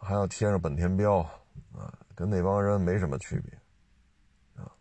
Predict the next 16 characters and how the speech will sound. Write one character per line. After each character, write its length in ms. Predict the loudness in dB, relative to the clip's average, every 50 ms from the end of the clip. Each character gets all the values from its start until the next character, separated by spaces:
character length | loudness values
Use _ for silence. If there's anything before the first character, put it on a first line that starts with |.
| _ _ _ _ _ _ _ _ _ _ _ _ _ _ _ _ _ _ _ _ _
现 180 | -4 0 4 6
在 240 | 8 8 8 8 8
呢， 500 | 8 8 8 8 8 8 6 4 2 -2 -6 -14 _ -10 -10 -10 -12 -16 -20 -20 -20 _ -6
已 140 | -2 0 2
经 140 | 2 2
开 160 | 4 4 4 6
始 140 | 6 4
严 200 | 4 4 4 4
查 220 | 4 4 4 4 2
了 160 | 0 -2 -6 _ _ _ _ _ _ _ _ -12 -10
啊， 260 | -8 -8 -8 -10 -14 _ _ _ _ _ _ _ _ _ _ _ _ _ _ _ _ _ _ _ _ _ _ _ _ _ -20 _ _ _ _ _ _ _ -8
摩 220 | -2 2 2 4
托 100 | 4 6
车 220 | 6 6 6 4 4
严 220 | 2 2 2 4
查 240 | 4 4 2 2 0